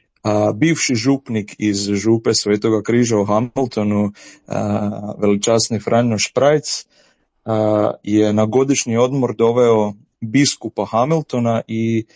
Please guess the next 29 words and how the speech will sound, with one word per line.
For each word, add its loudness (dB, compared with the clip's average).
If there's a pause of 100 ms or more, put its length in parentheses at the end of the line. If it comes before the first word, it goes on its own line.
(260)
biskupa 0 (100)
iz 4 (220)
Winnipega. 0 (800)
I 4
oni 4
su -2
nekoliko 0
dana 2
proveli 2
zajedno 0
u -2
Hrvatskoj, 0
on 2
ih -4
je 2
vodio, 2 (480)
a 0
u 0
tom 0
trenutku 0
kada 0
su -2
oni 0
bili 0
dva, 0
tri -4
dana 0
u -4
Varaždinu, 0